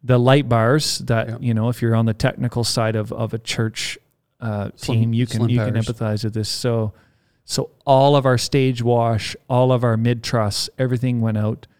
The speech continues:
Speaker 1: and then it began to just, uh,
Speaker 2: Strobe.
Speaker 1: strobe and v-, bright, vivid colors, and it was just,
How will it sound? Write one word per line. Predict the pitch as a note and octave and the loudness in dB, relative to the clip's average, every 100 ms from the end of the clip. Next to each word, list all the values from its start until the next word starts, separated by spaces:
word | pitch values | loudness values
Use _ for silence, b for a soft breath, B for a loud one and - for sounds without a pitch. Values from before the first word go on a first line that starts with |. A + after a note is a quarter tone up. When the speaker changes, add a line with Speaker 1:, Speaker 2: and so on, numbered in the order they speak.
| _ _ - | _ _ -2
Speaker 1:
and | B2+ | 2
then | A#2+ | 4
it | A#2 | 2
began | A#2 A#2 A#2 A#2 | 0 0 0 0
to | |
just, | G#2 A2+ G#2 - - b b b b | -2 0 0 -4 -10 b b b b
uh, | G#2 F#2+ F#2+ - | -4 -2 -4 -8
Speaker 2:
Strobe. | - G2+ - _ _ _ | -14 -14 -14 _ _ _
Speaker 1:
strobe | - - - A2 B2 D3 F#2+ - _ _ _ _ _ | -4 -4 -2 2 6 6 2 -6 _ _ _ _ _
and | A#2+ A2 | -2 0
v-, | F#2+ A#2 | -2 -6
bright, | A2+ D3+ C3+ D#3+ | 0 2 4 2
vivid | - A#2 G#2 B2+ C#3 B2+ | 0 -2 4 4 4 -2
colors, | - B2 G#2+ F#2+ F#2 - | 0 0 0 -4 -8 -6
and | G#2+ | -4
it | A2 - | -4 -6
was | G#2+ - | -8 0
just, | C3 G#2+ - | 0 0 -4